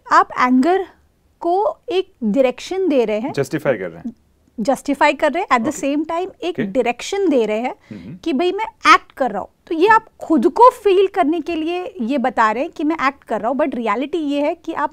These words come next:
Speaker 1: एंगर को सिर्फ गाइड कर रहे हैं।
Speaker 2: अच्छा।
Speaker 1: जो मुझे फील हो रहा है।
Speaker 2: गुड, गुड।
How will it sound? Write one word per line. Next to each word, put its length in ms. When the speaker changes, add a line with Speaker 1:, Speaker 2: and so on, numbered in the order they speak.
Speaker 1:
एंगर 380
को 240
सिर्फ 340
गाइड 360
कर 200
रहे 120
हैं। 160
Speaker 2:
अच्छा। 280
Speaker 1:
जो 120
मुझे 300
फील 300
हो 120
रहा 100
है। 80
Speaker 2:
गुड, 160
गुड। 180